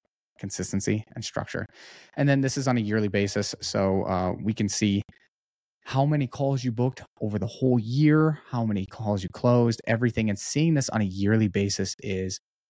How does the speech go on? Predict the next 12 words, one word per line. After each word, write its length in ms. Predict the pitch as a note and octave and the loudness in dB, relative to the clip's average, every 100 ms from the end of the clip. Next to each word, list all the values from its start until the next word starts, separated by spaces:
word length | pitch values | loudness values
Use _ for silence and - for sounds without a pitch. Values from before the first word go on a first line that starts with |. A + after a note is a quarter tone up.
| - | -18
life-changing. 840 | - F#2 G2 F#2+ - F#2 F2 - F#2 - | -8 0 0 0 -2 -4 -4 -6 -10 -10
Okay. 140 | - | -6
And 160 | G#2+ G2+ | -2 0
I'm 100 | G2+ | 0
just 140 | B2 - | 0 -2
giving 220 | - G#2 G#2 | -2 2 2
you 140 | G2 | 2
guys 240 | G2 F#2+ | 0 -2
all 140 | - F#2 | -4 -6
of 60 | |
our 80 | F#2 | -6
structure. 480 | F#2+ - - - F#2+ | -8 -8 -8 -2 -2